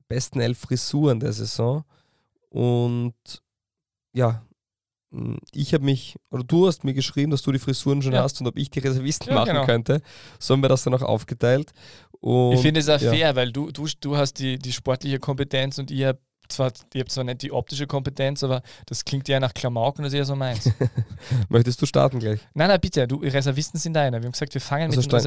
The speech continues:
Speaker 2: Reservisten
Speaker 1: Okay,
Speaker 2: an. Ja.
Speaker 1: ähm, ich hab's ka-, ich hab sie etwas umkategorisiert. Ich hab einfach gemacht, die Top fünf jungen Reservisten, weil Reservisten ist schwierig. Ich hab die wirklich
Speaker 2: Ausnahmslos
Speaker 1: geschaut.
Speaker 2: Sturmspieler.
Speaker 1: Nein, ich, ich
Speaker 2: <laughs>
Speaker 1: hab dann, ich hab wirklich nach, ich hab geschaut und denk mir so, hm, naja,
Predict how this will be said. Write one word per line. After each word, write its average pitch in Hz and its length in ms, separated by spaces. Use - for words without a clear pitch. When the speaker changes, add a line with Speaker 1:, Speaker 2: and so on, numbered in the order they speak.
Speaker 2:
Reservisten 117 300
Speaker 1:
Okay, - 100
Speaker 2:
an. - 60
Ja. 120 120
Speaker 1:
ähm, 123 220
ich 147 160
hab's 160 200
ka-, - 180
ich 139 140
hab 156 80
sie 139 360
etwas 131 600
umkategorisiert. 120 1120
Ich 139 140
hab 143 80
einfach 131 220
gemacht, 127 260
die 131 80
Top 131 300
fünf 127 320
jungen 139 280
Reservisten, 110 640
weil 120 140
Reservisten 185 460
ist 160 140
schwierig. 143 360
Ich 120 60
hab 139 80
die - 40
wirklich 147 160
Speaker 2:
Ausnahmslos 170 360
Speaker 1:
geschaut. 147 160
Speaker 2:
Sturmspieler. 139 580
Speaker 1:
Nein, 147 160
ich, 139 120
ich 143 120
Speaker 2:
<laughs> - 100
Speaker 1:
hab 147 80
dann, 151 140
ich 147 100
hab 147 100
wirklich 156 200
nach, 123 220
ich 139 120
hab 139 80
geschaut 139 360
und 165 60
denk 147 120
mir 143 60
so, 143 120
hm, 151 280
naja, 117 340